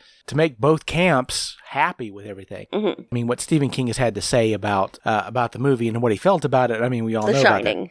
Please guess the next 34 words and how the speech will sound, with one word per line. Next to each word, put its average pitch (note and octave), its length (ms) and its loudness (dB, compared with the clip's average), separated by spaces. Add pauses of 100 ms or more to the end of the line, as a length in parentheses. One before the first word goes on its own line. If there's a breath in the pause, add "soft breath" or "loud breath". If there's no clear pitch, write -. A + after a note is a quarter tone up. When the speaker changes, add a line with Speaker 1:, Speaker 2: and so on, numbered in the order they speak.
(160)
Speaker 1:
Yeah, - 100 0
Speaker 2:
Yeah. G2 220 2
Speaker 1:
about B2 240 2
the B2 60 0
Speaker 2:
Mm-hmm. A#2+ 60 2
Speaker 1:
original A#2+ 340 0
movie, B2 480 2 (240)
although B2 320 4
it B2+ 120 4
is C#3 360 4
definitely A#2 400 0
a G2 40 0
classic, G#2 580 -2 (220)
for A2+ 120 -8
Speaker 2:
Mm-hmm. A3+ 80 0
Speaker 1:
sure. F#3 340 2 (600 soft breath)
Yeah, D3+ 180 4
the C3 80 -4
fact D#3+ 360 0
that C3+ 220 -4
we're D3 260 0
going D3 300 2
to C3+ 120 -2
be C#3+ 200 0
able C3 320 2
to A#2+ 300 0
meld C3+ 420 0
those C#3 220 -2
two D#3 160 -6
worlds, C#3 540 0 (160)
Speaker 2:
Mm-hmm. A3+ 440 -4 (220)
Speaker 1:
I B2 80 0
think C3+ 200 0
is A2 140 -6